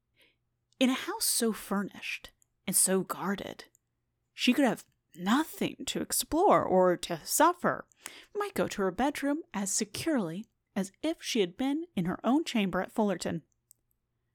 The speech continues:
Thus wisely fortifying her mind, as she proceeded upstairs, she was enabled, especially on perceiving that Miss Tinley slept only two doors from her, to enter her room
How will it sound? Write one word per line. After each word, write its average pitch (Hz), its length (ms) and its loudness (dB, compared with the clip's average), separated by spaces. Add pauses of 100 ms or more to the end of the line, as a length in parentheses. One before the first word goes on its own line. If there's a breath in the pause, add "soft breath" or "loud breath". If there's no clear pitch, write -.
(680)
Thus 196 280 0
wisely 339 420 -2
fortifying 180 600 -6
her 156 120 -10
mind, 233 420 -4 (460)
as 285 140 -2
she - 160 -4
proceeded 165 420 -6
upstairs, 226 760 -8
she - 280 -4
was 233 280 -4
enabled, 214 520 -2 (640)
especially - 640 -2
on 170 100 -4
perceiving - 560 -4 (340 loud breath)
that - 140 -10
Miss 240 280 0
Tinley 196 500 -4
slept - 400 -4 (500)
only 330 280 6
two - 200 -4
doors 160 280 -6
from - 200 -12
her, - 200 -16 (1040)
to - 160 -14
enter 240 300 0
her 277 160 -4
room 165 320 -8